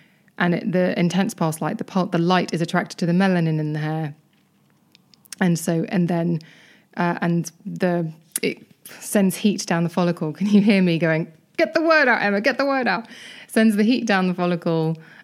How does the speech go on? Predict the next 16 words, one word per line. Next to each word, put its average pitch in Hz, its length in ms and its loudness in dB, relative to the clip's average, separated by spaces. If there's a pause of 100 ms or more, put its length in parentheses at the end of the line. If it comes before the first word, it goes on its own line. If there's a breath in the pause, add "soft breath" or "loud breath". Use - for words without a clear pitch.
(120)
and, 165 520 0 (120)
uh, 175 320 -2 (180)
kills, 170 480 0
weakens 160 640 -2 (100)
the 156 280 -2
follicle. 160 520 -4
And 170 180 -4
so 175 180 -4
with 165 120 -2
repeated 170 460 -2
use, 160 240 -4
you 175 80 -2
can 165 160 -4
actually 160 320 -4
really 165 380 0
reduce 156 560 -8